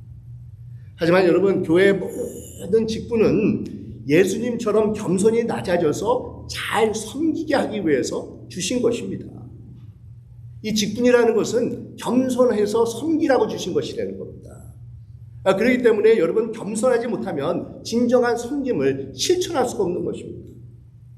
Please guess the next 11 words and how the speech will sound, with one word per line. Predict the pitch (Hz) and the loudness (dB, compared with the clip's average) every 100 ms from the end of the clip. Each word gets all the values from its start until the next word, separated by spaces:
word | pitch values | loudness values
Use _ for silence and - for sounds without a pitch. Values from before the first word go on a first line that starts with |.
| - - - - - - | -20 -20 -20 -20 -20 -20
섬김은 | - 151 127 120 120 | -10 -4 0 0 0
상대방을 | 117 151 135 117 117 | -2 -2 2 2 2
나보다 | 107 107 117 117 120 | -2 -4 -2 -2 -2
높게 | 113 117 135 | -8 -2 0
여기고 | 120 117 117 120 123 - - | 2 -2 -4 -4 -6 -10 -14
자신을 | - - - 143 131 | -12 -10 -6 -4 -4
낮추는 | - - - 220 220 | -4 -10 -6 0 2
것에서부터 | 180 196 151 - - - 175 - - - - - | 2 2 0 -2 -8 -4 -4 -4 -14 -18 -18 -12
시작이 | - - 240 - | -8 -2 0 0
되는 | 110 - | -4 -6
것입니다. | - - - - - | -10 -12 -14 -16 -18